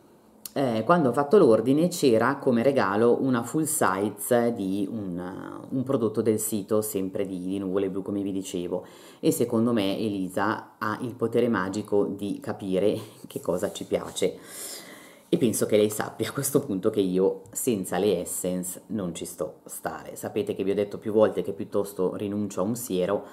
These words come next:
perché per me la Essence per dare idratazione alla mia pelle è, è fondamentale. È una via di mezzo tra il tonico e un siero. Questo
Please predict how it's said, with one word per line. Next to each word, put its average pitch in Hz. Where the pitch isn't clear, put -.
perché 120
per 147
me 92
la 104
Essence 98
per 101
dare 92
idratazione 87
alla 87
mia 113
pelle 87
è, 87
è -
fondamentale. 87
È 113
una 101
via 113
di 110
mezzo 95
tra -
il 98
tonico 90
e 110
un 135
siero. 87
Questo -